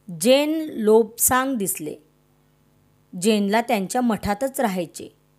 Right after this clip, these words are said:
ते सगळ्या मुलांना छान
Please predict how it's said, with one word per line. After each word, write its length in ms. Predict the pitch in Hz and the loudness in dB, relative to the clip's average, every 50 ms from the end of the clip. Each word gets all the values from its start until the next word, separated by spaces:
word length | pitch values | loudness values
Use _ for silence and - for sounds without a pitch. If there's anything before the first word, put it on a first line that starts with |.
| _ _ _ _ _ _ _ _ _ _ _ _ _ _ _ _ _ _ _ _ - | _ _ _ _ _ _ _ _ _ _ _ _ _ _ _ _ _ _ _ _ -4
ते 140 | 311 320 339 | -2 0 2
सगळ्या 380 | - 339 294 214 214 226 269 294 | 2 2 2 2 2 2 2 2
मुलांना 460 | 311 320 294 262 233 202 185 180 185 - _ - | 2 0 0 0 0 0 -2 -6 -8 -10 _ -12
छान 260 | - - - 294 - | -6 -4 -2 -2 -2